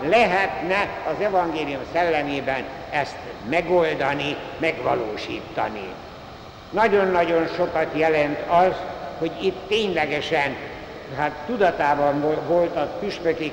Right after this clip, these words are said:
kar, hogy ő neki nem politikát kell csinálnia, hanem igenis a közéletre kell, közéletet kell hangsúlyozni. A kettő ugyanis nem ugyanaz. A közélet az egyes emberek mindennapos élete,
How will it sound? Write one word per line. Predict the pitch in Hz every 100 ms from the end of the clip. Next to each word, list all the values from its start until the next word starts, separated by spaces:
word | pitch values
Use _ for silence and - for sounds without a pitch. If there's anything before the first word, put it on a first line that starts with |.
| -
kar, | 175 175 - - -
hogy | - 170
ő | 170
neki | 170 175
nem | 202 226 190 -
politikát | 233 247 185 - 156 - 135 123 -
kell | 160 127 -
csinálnia, | 214 214 185 170 165 160 156 160 - -
hanem | - 170 165 165
igenis | 220 202 190 180
a | 165 165 -
közéletre | 233 254 - 180 180 165 165 165 139 180 170 - - -
kell, | 180 196 185 160 - - - - - -
közéletet | 208 220 180 165 151 147 135
kell | 156 135
hangsúlyozni. | 131 180 156 160 143 127 123 123 107 - -
A | 165
kettő | 220 220 202
ugyanis | 202 196 196 -
nem | 220 220
ugyanaz. | 226 165 131 104 - - - - -
A | 170
közélet | 180 247 208 208 202 196 - -
az | 170 -
egyes | 254 214 202 170
emberek | 190 196 180 175
mindennapos | - 226 262 202 175 175 170 160 165 156 -
élete, | 180 170 160 175